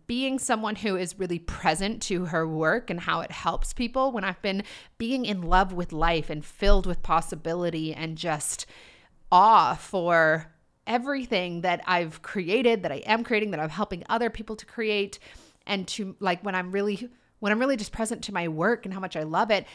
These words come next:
that is reflected back to me every single time in terms of, you know, acknowledgements, um, from just people engaging with my stuff, uh,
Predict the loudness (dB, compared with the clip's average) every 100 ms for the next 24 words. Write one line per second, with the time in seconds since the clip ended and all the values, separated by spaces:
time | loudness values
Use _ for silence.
0 | -20 _ -14 4 10 10 8 2 0 0
1 | 0 -2 0 -2 -2 -8 -12 -14 -16 _
2 | 0 2 2 0 -2 -4 -6 -4 -2 -2
3 | -2 -10 -12 -8 -8 -6 -4 -6 -2 2
4 | 2 2 -6 -12 -6 -6 -8 -14 -20 -20
5 | _ _ -6 -4 -2 2 4 4 0 -4
6 | -4 -4 -2 -4 -4 -4 -4 -2 -6 -12
7 | -10 0 0 0 -4 -10 -14 -14 -10 -10
8 | -8 -8 -4 -2 -2 -2 -6 -6 -6 -8
9 | -8 -8 2 4 4 2 -16 _ -2 -2
10 | -2 -6